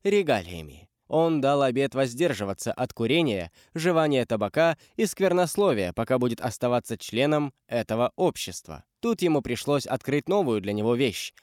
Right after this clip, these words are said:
а именно, что обещать не делать чего-нибудь — вернейший способ заставить себя желать это делать. Оказалось, что ему смертельно хочется пьянствовать и ругаться, и это желание становилось до того неодолимым,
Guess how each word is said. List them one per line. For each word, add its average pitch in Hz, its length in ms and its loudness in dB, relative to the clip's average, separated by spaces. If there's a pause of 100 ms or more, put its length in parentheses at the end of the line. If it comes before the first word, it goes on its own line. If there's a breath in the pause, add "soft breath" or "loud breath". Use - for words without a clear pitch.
а 113 160 -2
именно, 95 580 0 (160)
что 139 440 0
обещать 127 720 -2 (240)
не 135 180 2
делать 123 320 2
чего-нибудь — 127 680 0 (280 soft breath)
вернейший 156 580 0
способ 131 400 -4
заставить 131 480 0
себя 120 340 0 (200)
желать 147 600 0
это 110 260 -4
делать. 98 440 -4 (240)
Оказалось, 123 680 0 (200 soft breath)
что - 180 -2
ему 180 220 4
смертельно 156 680 0
хочется 139 480 -2
пьянствовать 151 680 0
и 156 120 -4
ругаться, 180 600 0 (220 soft breath)
и 131 100 -2
это 123 280 2
желание 104 560 0 (180 soft breath)
становилось 170 640 2
до 123 140 -4
того 135 240 2
неодолимым, 113 720 2